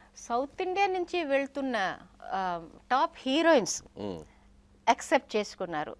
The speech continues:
Speaker 2: మ్మ్.
Speaker 1: ఆ, వైజయంతిమాల గారు,
Speaker 2: అవును.
Speaker 1: ఆ,
Speaker 2: Even రేఖ.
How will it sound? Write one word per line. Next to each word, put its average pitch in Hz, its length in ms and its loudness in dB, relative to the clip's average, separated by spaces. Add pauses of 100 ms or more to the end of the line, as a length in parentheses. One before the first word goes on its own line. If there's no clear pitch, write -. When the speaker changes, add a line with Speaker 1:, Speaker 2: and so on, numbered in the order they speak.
Speaker 2:
మ్మ్. 90 260 -10 (840)
Speaker 1:
ఆ, 214 160 -2
వైజయంతిమాల 220 680 2
గారు, 180 280 2
Speaker 2:
అవును. - 220 2 (640)
Speaker 1:
ఆ, 175 640 -6 (240)
Speaker 2:
Even 127 180 -4
రేఖ. 120 220 0